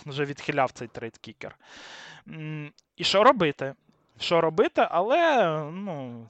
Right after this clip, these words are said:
Денні Енч та його там, е, штаб, е, ну, вони все ж таки розумні люди, та вони придумали таку мульку, що можна ж за-, зробити так, щоб Кевін Гарнет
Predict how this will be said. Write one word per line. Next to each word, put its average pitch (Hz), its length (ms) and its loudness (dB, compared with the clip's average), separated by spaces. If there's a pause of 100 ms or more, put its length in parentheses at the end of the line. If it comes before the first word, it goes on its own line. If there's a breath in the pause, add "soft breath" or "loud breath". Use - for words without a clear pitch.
Денні 170 420 2
Енч 247 280 -4
та 143 140 -4
його 143 240 -2
там, 143 360 -4
е, 123 960 -4 (480 loud breath)
штаб, - 360 4 (140)
е, 165 40 -4 (420)
ну, 147 140 -10
вони 170 200 -6
все 160 180 -4
ж - 100 -8
таки 151 220 -4
розумні 180 460 -6
люди, 262 260 -6
та 208 140 -2
вони 269 220 -6
придумали 175 580 -4
таку - 280 -12
мульку, 131 380 -14
що 147 160 -12
можна 190 400 -4 (380 loud breath)
ж 147 200 -6
за-, 143 640 6
зробити 175 420 -2
так, 320 220 2
щоб - 200 -2
Кевін 180 260 2
Гарнет 165 360 2